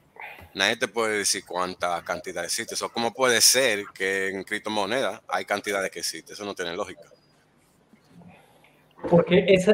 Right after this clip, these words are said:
Speaker 2: esa métrica es una métrica que únicamente se utiliza en el stock exchange, ¿correcto?
Speaker 1: Exacto. Con
Speaker 2: Para saber
Speaker 1: acciones,
Speaker 2: cuántas
Speaker 1: porque
Speaker 2: acciones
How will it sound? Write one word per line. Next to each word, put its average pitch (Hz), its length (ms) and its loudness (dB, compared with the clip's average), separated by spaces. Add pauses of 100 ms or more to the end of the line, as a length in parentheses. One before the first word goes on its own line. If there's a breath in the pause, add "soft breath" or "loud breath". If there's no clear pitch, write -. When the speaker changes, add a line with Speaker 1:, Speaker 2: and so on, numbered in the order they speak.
Speaker 2:
esa 190 220 6
métrica 190 520 10
es 170 140 4
una 170 160 6
métrica 170 420 2
que 147 120 6
únicamente 160 640 4
se 151 120 2
utiliza 147 500 4
en 135 120 2
el 131 160 -2
stock - 360 4
exchange, - 540 2 (140)
¿correcto? - 220 0
Speaker 1:
Exacto. 202 440 2 (360)
Con 95 140 -4
Speaker 2:
Para 92 180 6
saber 151 240 6
Speaker 1:
acciones, 165 180 2
Speaker 2:
cuántas 180 360 10
Speaker 1:
porque 185 160 4
Speaker 2:
acciones 190 300 6